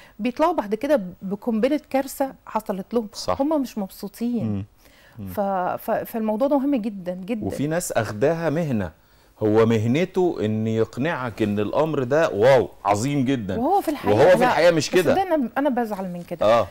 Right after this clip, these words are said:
Speaker 1: يعني أنا حتى ضد موضوع ريفيو ده جدًا. يعني حتى مثلًا حد يكلمني مثلًا يقول لي إيه، آه، ممكن تقولي عن الموضوع، أنا مش بحب كده، خلي، جربوا بنفسكم.
Speaker 2: مم.
Speaker 1: ما أنا ممكن يعجبني، ممكن ما يعجبكيش.
Speaker 2: مم.
Speaker 1: أنا ليه ألبسك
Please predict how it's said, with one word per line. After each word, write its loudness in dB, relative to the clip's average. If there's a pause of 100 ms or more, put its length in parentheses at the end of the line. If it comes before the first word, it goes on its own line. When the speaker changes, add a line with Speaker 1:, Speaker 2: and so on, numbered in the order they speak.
(100)
Speaker 1:
يعني 0
أنا 0
حتى -2
ضد -4
موضوع -2
ريفيو -6
ده 0
جدًا. -10
يعني -14
حتى -8
مثلًا -6
حد -6
يكلمني -4
مثلًا -4
يقول -4
لي -6
إيه، -4 (340)
آه، -2
ممكن -4
تقولي -2
عن -2
الموضوع، -2
أنا -6
مش -6
بحب -8
كده، -8
خلي، -4
جربوا -2
بنفسكم. -6
Speaker 2:
مم. -2
Speaker 1:
ما -2
أنا 0
ممكن -4
يعجبني، -2
ممكن -2
ما 0
يعجبكيش. -6
Speaker 2:
مم. -12
Speaker 1:
أنا -4
ليه 0
ألبسك -2